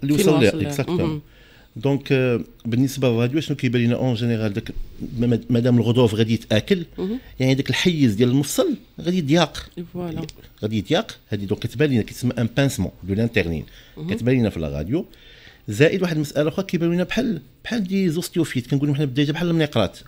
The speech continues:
Speaker 1: او
Speaker 2: مهم.
Speaker 1: باللغه العربيه الحدبات.
Speaker 2: مهم.
Speaker 1: حتى هي علامه من علامات هاد لاختروز. من بعد كنكونوا عرفنا شنو المرحله.
Speaker 2: مهم.
Speaker 1: بالنسبه للمراحل الاولى ديال المرض، اون جينيرال كنعطيو بعض الادويه،
Speaker 2: مهم.
Speaker 1: مسكنات، كنعطيو مضادات الالتهاب،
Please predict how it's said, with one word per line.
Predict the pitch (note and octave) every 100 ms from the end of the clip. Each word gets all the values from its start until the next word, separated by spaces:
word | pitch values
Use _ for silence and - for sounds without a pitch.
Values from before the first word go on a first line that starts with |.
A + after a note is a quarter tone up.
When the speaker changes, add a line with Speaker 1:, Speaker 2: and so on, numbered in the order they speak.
| -
Speaker 1:
او |
Speaker 2:
مهم. | B2+
Speaker 1:
باللغه | C3+ B2+
العربيه | A#2+ C3 D3+
الحدبات. | C#3+ D3 C3 A2+ B2 -
Speaker 2:
مهم. | D#3+ E3+ D4+
Speaker 1:
حتى | - C#3+
هي | C#3
علامه | G2 G#2+ C3+ C#3
من | G2+
علامات | E2+ E2 D#2+ -
هاد | C#2
لاختروز. | D2+ - - E3+ F#3 - - - - - - - -
من | D#3
بعد | F3+
كنكونوا | G3 F#3+ F#3+ F#3 A3 G#3 -
عرفنا | C#3+ E3 F#3
شنو | F3+ F3+
المرحله. | D#3+ C3 A#2+ F2 - F#3+
Speaker 2:
مهم. | F3
Speaker 1:
بالنسبه | C3 F3 F3+
للمراحل | F#3+ F#3 F3 F3 E3+ E3+
الاولى | D#3+ D#3 D#3 D#3 C#3+ -
ديال | B2 A2+
المرض، | A2+ B2 D#3+ F3+ - - - - - F#3+
اون | D#3+
جينيرال | C3+ C3
كنعطيو | B2 A#2 A#2+
بعض | G2+ E2+
الادويه، | - G2 E2+ F2 F2+ - - -
Speaker 2:
مهم. | D#3+ C#3
Speaker 1:
مسكنات، | B2+ B2 - F2+ F2 A2 - - - - - - -
كنعطيو | B2+ C3
مضادات | C3 B2 A#2 G#2+ G#2+ -
الالتهاب، | - G2+ D2 E2 D#2 G#2+